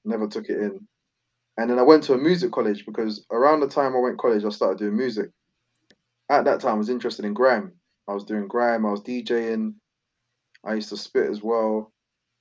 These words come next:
And I wanted to just go to music college to learn a, an instrument like the piano or something like that. So I went to music college straight after the first year of normal college. And then again, music college was meant to be three years. Again, I didn't complete it 'cause I just wasn't serious.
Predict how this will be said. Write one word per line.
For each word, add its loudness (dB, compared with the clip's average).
And -2
I 2
wanted 0
to -12
just -8
go 2
to -4
music -4
college -2
to -6
learn 0
a, -2
an -2
instrument -2
like -2
the -6
piano -2
or -2
something -8
like -6
that. -2
So -6
I 0
went -2
to -2
music -4
college -4
straight 2
after 2
the -16
first 0
year 2
of -6
normal -2
college. -4
And -6
then -2
again, 6
music 2
college 4
was -8
meant 0
to -14
be -8
three -2
years. 0
Again, 0
I 0
didn't -2
complete -2
it -2
'cause -8
I -4
just -10
wasn't -4
serious. -2